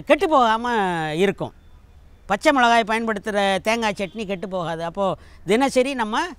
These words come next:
அஹ், பச்சை மிளகாய் வீட்ல வந்து தேவைப்படும். இந்த பச்சை மிளகாயை எப்படி உற்பத்தி பண்றது அப்படின்னு சொல்லி பார்க்கலாம். அஹ், இந்த பச்சை மிளகாய் உற்பத்தி பண்றதுக்கு முன்னாடி நம்ம சொன்னது மாதிரியே குழித்தட்டுகள்ல நம்ம நாற்றுகள் உற்பத்தி பண்ணி வச்சிருக்கிறோம். குழித்தட்டுகள்ல நாற்று, சிறு விதைகளா இருக்கிறதுனால நாற்று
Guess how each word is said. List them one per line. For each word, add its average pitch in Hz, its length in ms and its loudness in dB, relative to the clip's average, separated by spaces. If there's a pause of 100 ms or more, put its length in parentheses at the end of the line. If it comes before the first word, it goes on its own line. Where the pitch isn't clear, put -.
(240)
அஹ், 190 120 -6
பச்சை 190 260 -8
மிளகாய் 196 340 -4
வீட்ல 180 260 -6
வந்து 170 200 -8
தேவைப்படும். 160 440 -8
இந்த 240 160 -8
பச்சை 196 320 -10
மிளகாயை 202 520 -4 (360)
எப்படி 208 280 0
உற்பத்தி 190 380 -2
பண்றது 170 280 -6
அப்படின்னு 160 300 -8
சொல்லி 165 300 -8
பார்க்கலாம். 160 460 -6 (400)
அஹ், 196 260 2
இந்த 202 200 -2
பச்சை 196 280 -4
மிளகாய் 214 340 -2
உற்பத்தி 196 380 -4
பண்றதுக்கு 190 680 -4
முன்னாடி 196 440 -2
நம்ம 185 180 -6
சொன்னது 208 320 -6
மாதிரியே 196 400 -2 (560)
குழித்தட்டுகள்ல 233 880 -2
நம்ம 208 300 -2
நாற்றுகள் 202 520 -2
உற்பத்தி 185 500 -6
பண்ணி 185 220 -6
வச்சிருக்கிறோம். 156 500 -8
குழித்தட்டுகள்ல 185 640 -4
நாற்று, 190 440 -2
சிறு 240 280 -4
விதைகளா 214 360 -2
இருக்கிறதுனால 190 440 -2
நாற்று 214 400 -2